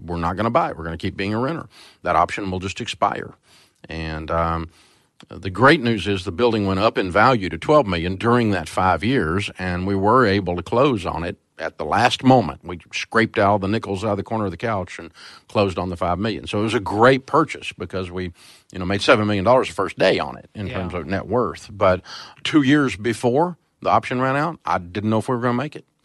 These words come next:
Speaker 2: Do you think there's a lot of business owners out there who kinda have, uh, I guess, the childlike mentality of, "I want the toys and I want 'em now, and I don't wanna do it the Dave way. I'm just gonna go into debt and, and get that nice,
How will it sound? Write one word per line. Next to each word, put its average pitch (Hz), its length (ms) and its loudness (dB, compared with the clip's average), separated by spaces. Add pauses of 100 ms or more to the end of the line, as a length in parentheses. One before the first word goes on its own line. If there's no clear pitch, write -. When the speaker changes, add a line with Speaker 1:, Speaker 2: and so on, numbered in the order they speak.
(120)
Speaker 2:
Do 147 80 -2
you 170 80 2
think 196 100 0
there's 160 140 0
a 156 40 4
lot 156 140 4
of 131 60 -2
business 143 300 0
owners 143 280 0
out 135 200 2
there 131 200 2
who 127 140 -4
kinda 127 240 -2
have, 123 320 -2
uh, 113 200 -2 (560)
I 135 60 -4
guess, 131 200 -2
the 135 100 -4
childlike 151 560 4
mentality 131 540 0
of, 117 100 -4
"I 117 100 -2
want 147 220 2
the 147 40 -2
toys 143 300 0
and 127 100 0
I 120 40 -4
want 139 180 2
'em 143 100 -2
now, 123 360 0 (280)
and 123 140 -4
I 131 80 4
don't 147 100 2
wanna 143 200 0
do 135 160 0
it 131 100 -2
the 127 80 -4
Dave 120 300 0
way. 117 180 0
I'm 127 160 -4
just 139 160 -6
gonna 147 140 -4
go 131 160 2
into 127 160 -6
debt 123 360 2 (220)
and, 123 240 -6
and 131 180 -2
get 131 200 0
that 131 200 4
nice, 135 380 -4